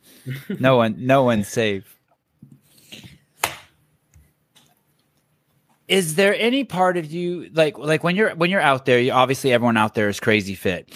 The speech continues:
You, it's the top, you know, thirty-eight fittest guys on planet Earth. I mean, it's a, it's a remarkable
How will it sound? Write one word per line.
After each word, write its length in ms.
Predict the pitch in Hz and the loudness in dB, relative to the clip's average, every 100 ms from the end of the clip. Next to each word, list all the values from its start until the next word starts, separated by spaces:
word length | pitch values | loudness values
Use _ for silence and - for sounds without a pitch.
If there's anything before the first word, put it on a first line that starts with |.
| - _ | -20 _
You, 480 | 107 120 120 120 - 123 | -2 0 2 0 -4 -8
it's 200 | 123 - | -8 -8
the 80 | |
top, 460 | 117 143 151 - _ | -2 2 2 0 _
you 80 | 131 | -2
know, 220 | 123 113 | 2 2
thirty-eight 560 | 107 - 131 123 117 113 | 0 0 0 2 2 0
fittest 440 | - 131 123 117 | -2 0 0 0
guys 600 | - 107 104 104 101 - - | 0 2 4 2 -2 -8 -6
on 180 | 113 104 | -2 -2
planet 460 | - 107 101 98 87 | 0 0 2 0 -2
Earth. 400 | 85 82 - - | -6 -8 -12 -6
I 60 | |
mean, 240 | 110 110 110 | 0 2 0
it's 160 | 123 - | -4 -4
a, 140 | 127 | -4
it's 140 | 117 | -2
a 60 | 123 | 0
remarkable 1080 | 113 110 117 123 123 123 113 107 107 101 | 2 2 4 2 0 -2 2 2 2 0